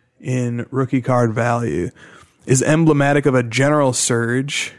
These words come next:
that we're seeing across the board. So the Tim Duncan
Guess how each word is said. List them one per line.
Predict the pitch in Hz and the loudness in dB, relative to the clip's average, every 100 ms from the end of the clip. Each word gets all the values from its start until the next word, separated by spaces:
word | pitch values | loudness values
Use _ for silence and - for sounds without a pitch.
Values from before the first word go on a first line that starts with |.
| _ _ | _ _
that | 131 | -2
we're | 123 | 0
seeing | 120 139 131 | 0 -4 -4
across | 120 - 123 113 | -4 -2 0 0
the | - | -6
board. | 110 117 107 95 - - _ _ _ - - _ _ - | -4 -2 -2 -6 -12 -18 _ _ _ -20 -20 _ _ -4
So | - | 2
the | 123 | 2
Tim | - 175 160 | 2 2 4
Duncan | 151 190 131 110 | 4 2 -2 -6